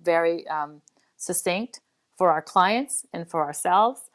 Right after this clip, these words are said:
That's what the industrialized approach is all about. I mean, think of an assembly line in an auto manufacturing, um, plant where everybody has a place and they know what they're supposed to be doing every day.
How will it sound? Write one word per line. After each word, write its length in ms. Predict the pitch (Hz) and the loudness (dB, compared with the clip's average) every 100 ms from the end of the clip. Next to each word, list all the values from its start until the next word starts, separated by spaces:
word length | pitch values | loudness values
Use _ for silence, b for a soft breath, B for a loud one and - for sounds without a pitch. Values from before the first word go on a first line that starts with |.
| _ _ _ | _ _ _
That's 260 | 196 247 285 | 6 6 4
what 140 | 285 | 0
the 60 | 277 | 2
industrialized 680 | 220 202 - 208 185 180 | 4 2 4 4 4 2
approach 340 | - 185 165 175 | -4 -2 -2 -2
is 100 | 170 | -2
all 160 | 151 | -2
about. 380 | 156 151 135 - - | 0 0 0 -4 -6
I 60 | |
mean, 120 | 180 | -8
think 200 | 180 247 | -2 -2
of 100 | 262 | 0
an 100 | 240 | -2
assembly 420 | 220 202 185 185 170 | -2 -2 -2 -2 -4
line 380 | 156 151 151 - | -6 -8 -14 -16
in 180 | 160 160 | -14 -12
an 80 | |
auto 280 | 147 160 165 | -2 0 0
manufacturing, 760 | 160 147 147 147 - 151 147 147 - | -2 -10 -8 -8 -8 -16 -20 -20 -14
um, 160 | 147 143 - | -14 -12 -8
plant 360 | 151 147 - | -8 -8 -8
where 300 | 170 165 156 b b b - | -2 0 0 b b b -2
everybody 360 | 202 202 208 | 0 0 -2
has 240 | 202 185 175 | 2 0 0
a 60 | |
place 380 | 151 - 165 165 | -8 -2 -2 -2
and 80 | 170 | -4
they 100 | 160 | -6
know 200 | 165 175 | -4 -4
what 120 | 185 | -2
they're 100 | 170 | -4
supposed 320 | 165 - 160 | -4 -4 -6
to 60 | 165 | -6
be 60 | 165 | -8
doing 240 | 175 175 | -6 -4
every 220 | 170 151 | -6 -6
day. 280 | - - - | -10 -14 -16